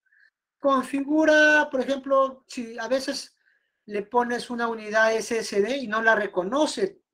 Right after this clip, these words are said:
el computador, y te dice, "Configura la S S D en la bios", ¿no? En el bios, mejor dicho,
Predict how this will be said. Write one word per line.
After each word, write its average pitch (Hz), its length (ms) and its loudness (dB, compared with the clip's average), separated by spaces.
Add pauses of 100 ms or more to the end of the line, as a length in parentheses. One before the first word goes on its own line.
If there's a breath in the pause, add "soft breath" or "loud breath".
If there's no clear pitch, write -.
(180)
el 196 220 0
computador, 185 800 -2 (160)
y 190 80 -6
te 220 100 -6
dice, 190 260 -8
"Configura 294 520 2
la 294 160 2
S 285 200 -2
S 277 220 -4
D 277 140 2
en 262 140 -4
la 240 120 -4
bios", 233 600 -6 (720)
¿no? 202 200 -10 (300)
En 208 160 -2
el 202 160 2
bios, 196 560 2
mejor 175 280 -6
dicho, 156 260 -10